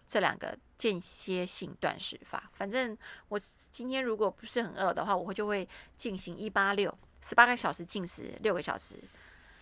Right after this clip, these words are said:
内吃东西，或者是，啊，如果我今天觉得我的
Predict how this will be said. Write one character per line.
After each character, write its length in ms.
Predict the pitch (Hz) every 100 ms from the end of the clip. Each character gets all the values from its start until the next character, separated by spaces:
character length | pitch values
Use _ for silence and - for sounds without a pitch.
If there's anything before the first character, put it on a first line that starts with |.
| -
内 220 | 208 202 -
吃 240 | - 214
东 240 | 196 202 202
西， 340 | - 190 185 -
或 80 |
者 120 | 233 160
是， 220 | - -
啊， 160 | - 202
如 100 | 196
果 100 | 254
我 60 | 220
今 180 | 196 220
天 200 | 220 214
觉 220 | 190 165
得 220 | - -
我 120 | - 165
的 540 | 160 - - - 262